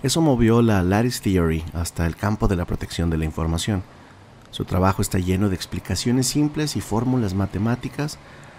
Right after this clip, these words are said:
aunque no necesariamente trata el modo en que el modelo de entramado debería ser implementado en un sistema operativo.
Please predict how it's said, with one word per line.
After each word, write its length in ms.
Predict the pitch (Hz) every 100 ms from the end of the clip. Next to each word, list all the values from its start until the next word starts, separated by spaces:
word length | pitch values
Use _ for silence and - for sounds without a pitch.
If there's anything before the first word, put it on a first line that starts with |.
| - -
aunque 240 | 156 160
no 100 | 156
necesariamente 680 | 160 151 139 135 135 131 131
trata 260 | 120 107
el 80 | 117
modo 440 | 98 82 87 98 - - -
en 140 | 82
que 340 | - 82 80 73
el 160 | 80
modelo 360 | 80 78 87 95
de 80 | 85
entramado 480 | 80 80 80 92
debería 480 | 85 78 78 101 123
ser 180 | - 80
implementado 600 | 90 82 80 80 90 95
en 80 | 85
un 140 | 82
sistema 440 | 85 82 80 78 73
operativo. 560 | 67 62 - 147 117